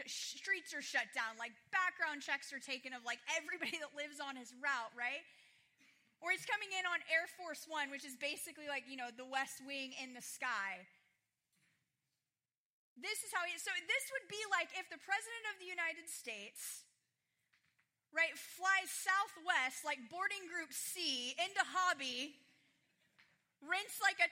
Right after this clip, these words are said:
two thousand Honda Civic or a bike, and bikes in. It's not royal,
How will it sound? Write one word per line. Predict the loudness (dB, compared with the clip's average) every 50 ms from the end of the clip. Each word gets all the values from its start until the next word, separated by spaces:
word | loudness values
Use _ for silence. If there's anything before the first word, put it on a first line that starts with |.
| 2
two | -2 -4 -2 -4 2
thousand | 4 6 6 6 4 2 0 0 0 0 0 -2 2
Honda | 2 2 2 2 -2 -4
Civic | -4 -4 -4 -2 4 4 4 4 4 0
or | 2 2 2
a | 2 0 0
bike, | 4 6 6 6 6 2 -2 -4 -10 -12 -14 -14 -18 _ _ _ _ _ _ _ _ _ _ _ _ _ _ _ _ _ _ _ _ -6
and | -6 -2 2
bikes | 4 4 4 2 0 -6 -4 -2
in. | -2 -2 -2 -4 -10 -16 -20 _ _ _ _ _ _ _ -4
It's | -4 -2 2
not | 4 4 4 4 0 -2
royal, | -2 2 2 2 2 2 0 0